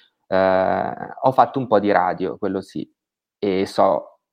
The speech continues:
la scrittura che sta dietro la radio, ecco. Eh, nel, ehm, eh, quando ero in, in Australia ho fatto uno stage alla radio nazionale, mm, australiana, s-, eh, statale, che è una specie di Rai, si chiama S B S.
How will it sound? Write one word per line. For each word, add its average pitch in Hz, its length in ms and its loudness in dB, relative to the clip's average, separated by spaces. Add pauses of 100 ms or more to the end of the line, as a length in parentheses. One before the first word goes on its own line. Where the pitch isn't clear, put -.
la 98 160 2
scrittura 101 580 -2
che 98 100 -6
sta 95 220 -2
dietro 92 840 0
la 90 120 2
radio, 87 480 0
ecco. - 440 -14 (400)
Eh, 92 260 0
nel, 95 280 0
ehm, 92 760 -2 (500)
eh, 95 280 -12
quando 110 280 2
ero 98 280 6
in, 95 560 0 (100)
in - 160 -6
Australia 101 440 0
ho 87 40 -2
fatto 90 260 -8
uno 95 120 -6
stage 92 720 0 (460)
alla 92 260 0
radio 95 440 2
nazionale, 92 1200 0
mm, 87 300 -12 (360)
australiana, 98 680 -4 (220)
s-, - 180 -20
eh, 90 540 -6
statale, 95 500 2
che - 80 -4
è - 20 0
una 95 120 0
specie 104 320 -2
di 98 100 2
Rai, 92 400 2
si - 100 -20
chiama 92 420 -4
S 101 200 -10
B 95 240 2
S. - 260 -8